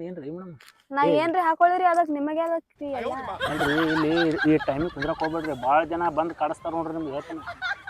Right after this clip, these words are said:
Speaker 2: ನನಗ್ ಯಾರ್ ಕಾಡಿಸ್ತಾರ್ರಿ?
Speaker 1: ನಾನೇ ಕಾಡ್ಸತ್ತೀನಲ್ರಿ.
Speaker 2: ದಮ್ ಬೇಕ್ರಿ ಕಾಡ್ಸಕ್ಕ.
Speaker 1: ಹೌದ್ರಾ? ದಮ್ ಐತ್ರಿ ನಮ್ ಕಡೆ. ದಮ್ ಇದ್ದಲ್ಲೇ ಬಂದ್ ನಿಮ್ ಬಾಜು ಕೂತ್ ಮಾತಾಡತ್ತವ್ರಿ ನಾವು.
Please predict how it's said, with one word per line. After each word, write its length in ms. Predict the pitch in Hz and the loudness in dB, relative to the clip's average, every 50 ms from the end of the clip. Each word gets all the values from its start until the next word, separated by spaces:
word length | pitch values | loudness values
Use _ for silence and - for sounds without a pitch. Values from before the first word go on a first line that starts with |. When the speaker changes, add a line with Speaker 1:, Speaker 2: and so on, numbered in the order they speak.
| 605 - 262 262 | -12 -10 -8 -6
Speaker 2:
ನನಗ್ 220 | 247 247 247 269 302 | -6 -4 0 2 2
ಯಾರ್ 120 | 349 381 359 | 2 2 2
ಕಾಡಿಸ್ತಾರ್ರಿ? 500 | 370 370 381 - - 349 311 233 220 220 233 247 262 _ _ _ _ - | 0 0 0 -2 -4 -4 -4 -4 -4 -6 -8 -10 -16 _ _ _ _ -18
Speaker 1:
ನಾನೇ 180 | 131 135 147 170 - | -14 -10 -10 -6 -4
ಕಾಡ್ಸತ್ತೀನಲ್ರಿ. 580 | - 156 - - 165 165 175 175 165 151 139 - _ _ _ - - - 269 254 208 | -4 -4 -4 -4 -8 -6 -6 -6 -6 -8 -10 -14 _ _ _ -12 -6 -4 -2 -2 0
Speaker 2:
ದಮ್ 140 | 269 285 - 302 | 0 2 2 2
ಬೇಕ್ರಿ 200 | 311 302 302 - - | 2 0 0 0 -2
ಕಾಡ್ಸಕ್ಕ. 320 | 247 - - 254 - - - - - - - - - - | -2 -2 -4 -8 -10 -10 -10 -8 -8 -8 -6 -6 -4 -2
Speaker 1:
ಹೌದ್ರಾ? 260 | - 190 196 - - - - - - - - - - - 139 | 0 0 0 -2 -4 -6 -8 -8 -8 -10 -10 -8 -4 0 2
ದಮ್ 160 | 156 185 190 185 | 2 2 2 0
ಐತ್ರಿ 180 | 196 190 202 202 | 0 0 -2 -2
ನಮ್ 100 | 190 170 - | -2 -4 -4
ಕಡೆ. 120 | 151 170 165 - - - - - - - - - - - - - - - - - - 147 | -4 -4 -4 -6 -8 -8 -8 -8 -10 -10 -12 -12 -12 -12 -12 -12 -12 -14 -12 -8 -2 0
ದಮ್ 140 | 156 170 180 175 | 0 0 0 0
ಇದ್ದಲ್ಲೇ 220 | 160 185 190 190 170 | 0 0 0 2 2
ಬಂದ್ 140 | 170 180 185 185 | 0 0 0 0
ನಿಮ್ 80 | 175 156 | 2 4
ಬಾಜು 180 | 151 156 156 170 165 | 4 4 2 0 -6
ಕೂತ್ 120 | 180 165 170 | -6 -6 -6
ಮಾತಾಡತ್ತವ್ರಿ 460 | 151 139 151 156 156 151 - 151 - 135 | -6 -2 -2 -2 -2 -2 -4 -6 -8 -8
ನಾವು. 100 | 135 | -10